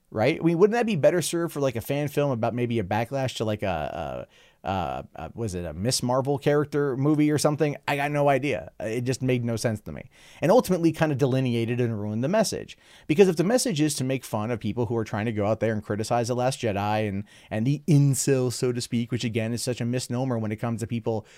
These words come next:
who are critical of the film, to put in an attack like that at the end, or not even an attack like that, but put in a thing like that at the end, it just kind of, it, it says that you're just shoehorning a political message,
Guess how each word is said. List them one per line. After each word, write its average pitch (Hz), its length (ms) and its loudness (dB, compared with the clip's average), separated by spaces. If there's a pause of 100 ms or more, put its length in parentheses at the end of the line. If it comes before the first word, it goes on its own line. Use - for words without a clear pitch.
(120)
who 139 160 2
are 160 160 4
critical 113 420 -2
of 87 100 -8
the 90 80 -6
film, - 340 -12 (280)
to - 80 -2
put 202 240 4
in 190 160 6
an 160 80 0
attack 156 300 4
like 135 140 2
that 135 140 4
at 123 100 0
the 104 140 -4
end, 143 160 -4
or 147 100 0
not 233 160 2
even 117 140 0
an 104 40 -4
attack 113 280 -4
like 104 120 -4
that, - 140 -4
but 101 100 -8
put 196 100 2
in 196 120 0
a 147 40 2
thing 147 160 -2
like 135 120 -4
that 127 80 2
at 113 100 -2
the 110 160 -2
end, 131 140 -2
it 98 60 -6
just 120 180 -8
kind 127 160 -2
of, 107 100 -6 (500)
it, 139 140 0
it 143 180 0
says 151 280 4
that 123 260 2
you're 139 200 -4
just 123 200 -4
shoehorning 120 480 0
a 120 60 -2
political 107 320 -4
message, - 500 -6